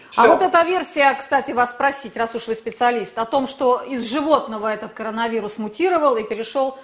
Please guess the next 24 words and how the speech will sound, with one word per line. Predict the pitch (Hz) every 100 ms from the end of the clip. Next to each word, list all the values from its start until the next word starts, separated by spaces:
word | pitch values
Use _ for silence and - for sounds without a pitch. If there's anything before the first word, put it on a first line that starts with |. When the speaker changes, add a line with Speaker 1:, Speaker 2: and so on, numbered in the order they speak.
| - - _ -
Speaker 1:
в |
человеческий | - 240 240 240 -
организм, | 214 247 226 208
она | 240 254 247
вообще, | 233 - 240 233 226
теория | 226 262 233
такая | 233 214 220
хорошая, | 247 392 403 190
нормальная, | 202 277 349 208 175
ей | 196
можно | 247 294 240
верить? | 202 156 156 - _ _ _ _ _ _ _ 240
Или | 339
это | 349
Speaker 2:
Любовь, | 349
Speaker 1:
все-таки, | 247 254 330 320
Speaker 2:
это | 311 330
Speaker 1:
или | 330
это | 330
все-таки | 294 311 285 285
лабораторное | 269 285 294 320 285 254 262
какое-то | 247 247 254 240 226 220
изобретение | 214 220 233 240 202
где-то? | 185 185 196 170